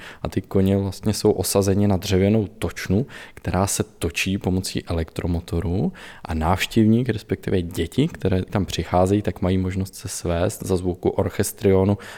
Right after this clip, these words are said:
právě na těch jednotlivých konících, kdy každý z nich má svoje jméno.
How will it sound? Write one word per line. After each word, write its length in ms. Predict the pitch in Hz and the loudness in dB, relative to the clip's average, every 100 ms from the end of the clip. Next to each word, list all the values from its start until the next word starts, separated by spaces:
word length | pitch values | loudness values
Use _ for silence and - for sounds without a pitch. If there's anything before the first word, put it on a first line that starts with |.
| - | -12
právě 300 | 82 82 92 | -8 -2 0
na 80 | 92 | 0
těch 240 | 101 98 | 0 0
jednotlivých 540 | 90 92 - 101 98 - | 2 2 2 2 2 0
konících, 680 | 85 87 92 - 101 101 - - - | -2 2 0 0 -4 -4 -6 -20 -10
kdy 80 | 98 | -6
každý 360 | 90 82 92 | -2 -2 -2
z 40 | 90 | -2
nich 200 | 87 - | -4 -2
má 140 | 85 | -4
svoje 260 | - 92 87 | -2 -2 0
jméno. 360 | 85 80 78 | -2 -2 -4